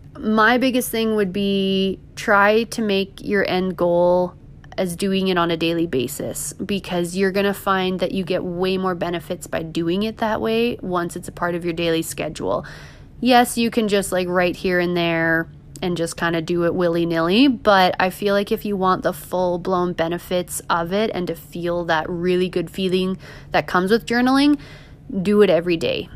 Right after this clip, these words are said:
It's gonna take a little bit, and, you know, some weeks you might do it every day, others you might not,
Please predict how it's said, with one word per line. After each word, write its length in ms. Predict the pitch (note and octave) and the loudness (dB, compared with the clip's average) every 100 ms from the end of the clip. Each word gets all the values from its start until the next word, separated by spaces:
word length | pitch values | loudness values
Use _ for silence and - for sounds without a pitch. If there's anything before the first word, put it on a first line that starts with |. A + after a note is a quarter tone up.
| - | 0
It's 180 | A3 - | 0 4
gonna 220 | B3 B3+ | 2 4
take 200 | C4 A3 | 4 6
a 40 | |
little 240 | A3+ G#3 F#3 | 4 4 4
bit, 340 | F3+ A#3+ - - G#3 | 6 6 4 -6 -2
and, 560 | G3 F#3 F3+ F3+ F3+ | 0 2 0 -2 -2
you 80 | G3 | 0
know, 300 | F3 F3+ G#3 F#3+ - | 2 0 -2 -8 -8
some 260 | - F#3 | -2 0
weeks 260 | G3 G3+ - | 0 -2 -2
you 80 | F#3+ | 0
might 200 | F#3 F3 | 0 2
do 120 | F#3+ | 2
it 80 | F#3 | 2
every 200 | F3+ F3+ | 2 0
day, 260 | F#3+ G3 | 2 2
others 460 | - F#3 F#3 F#3 F#3 | 2 0 0 0 -2
you 80 | F3 | 0
might 200 | E3 E3 | 0 0
not, 480 | E3 D#3 G#3+ D4 | 0 2 2 0